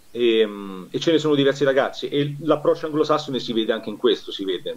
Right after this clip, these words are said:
Tu puoi entrare, io veramente illustro nessuno, eh, con un braccio decente sotto pompaggio,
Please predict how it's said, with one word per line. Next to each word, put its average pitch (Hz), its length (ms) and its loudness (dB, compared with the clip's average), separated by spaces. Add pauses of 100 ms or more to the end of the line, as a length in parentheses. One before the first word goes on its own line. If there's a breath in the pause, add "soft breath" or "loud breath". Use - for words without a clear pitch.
(120)
Tu 127 220 2
puoi 107 240 0
entrare, 101 800 0
io 117 340 2
veramente 110 500 -2
illustro 113 360 -2
nessuno, 98 520 -2 (500)
eh, 104 340 0 (680)
con 123 240 2
un 120 140 -2
braccio 139 420 -2
decente 123 520 -2
sotto 117 260 -6
pompaggio, 101 600 -2